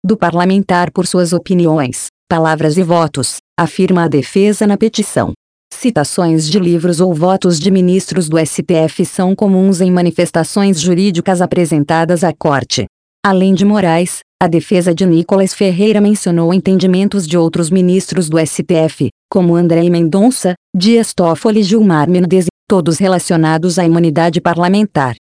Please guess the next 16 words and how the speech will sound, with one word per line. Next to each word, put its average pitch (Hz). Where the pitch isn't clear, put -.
Os 220
advogados 180
do 165
deputado 165
também 180
argumentaram 196
que 180
sua 196
fala 170
não 180
teve 180
a 180
intenção 185
de 165
ofender 175
Lula, 190